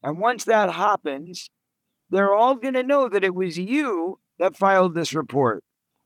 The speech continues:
And then your name is gonna be trashed throughout the industry because nobody wants to work with a kid that had us shut down,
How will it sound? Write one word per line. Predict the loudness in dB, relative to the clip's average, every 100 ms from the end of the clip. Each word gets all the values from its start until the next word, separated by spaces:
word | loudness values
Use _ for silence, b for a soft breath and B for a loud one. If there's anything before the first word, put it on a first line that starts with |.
| -6
And | -4 0
then | -2 -2
your | 0 4 4
name | 2 0 -2
is | -2
gonna | -2 -2
be | -6
trashed | -4 2 4 2 -2
throughout | -4 -2 -2
the | -2 0
industry | 0 0 -2
because | -2 -2 -2
nobody | 0 -2 0
wants | 2 2 0
to | -2
work | 0 -2
with | -6
a | -6
kid | -2 0
that | 2 2
had | 0 -2
us | -6
shut | -4 -4 -2
down, | 2 4 4 2 -2